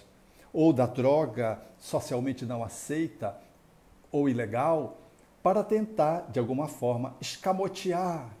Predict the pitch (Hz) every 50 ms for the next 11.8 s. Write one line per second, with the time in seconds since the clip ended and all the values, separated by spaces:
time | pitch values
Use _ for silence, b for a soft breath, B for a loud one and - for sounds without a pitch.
0 | - - - - - - - 190 185 190 - 190 - 196 180 175 160 139 143 151
1 | 208 214 202 202 202 190 - - - 185 185 190 180 160 139 123 110 104 107 107
2 | 101 - - 139 120 - - - 123 113 117 110 107 104 95 - - 92 82 78
3 | 82 92 - - - - - B B B B B B B B B B B B B
4 | B B - 160 185 190 196 196 185 190 - - 165 - - - 175 180 180 131
5 | 104 120 135 143 135 131 123 123 123 120 - - - - - - - _ _ _
6 | _ _ _ _ _ _ - - 113 113 127 143 160 156 143 147 160 165 - 190
7 | 160 143 139 135 123 - - 117 113 123 - - - - - - b b b b
8 | b b b b b b - 170 175 190 180 - - 214 190 196 - - - 214
9 | 220 208 160 170 185 170 - - 180 202 196 - 190 170 175 156 - - - 180
10 | 175 190 208 220 220 208 220 - - 196 185 180 - 175 - - - - - 214
11 | 226 226 185 185 180 165 147 143 135 123 117 107 101 98 107